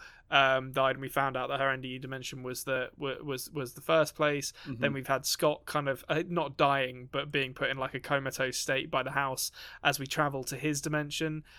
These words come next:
Speaker 1: um, N D E dimension. So I think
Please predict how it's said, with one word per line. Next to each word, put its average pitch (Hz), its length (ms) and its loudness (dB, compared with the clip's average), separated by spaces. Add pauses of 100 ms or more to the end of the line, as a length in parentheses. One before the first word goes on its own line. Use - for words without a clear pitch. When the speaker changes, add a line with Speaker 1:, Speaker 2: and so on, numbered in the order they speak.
(180)
Speaker 1:
um, 139 260 6
N 139 140 0
D 135 80 -4
E 139 100 -2
dimension. 147 460 -4 (320)
So 160 460 6
I 180 180 10
think 190 300 0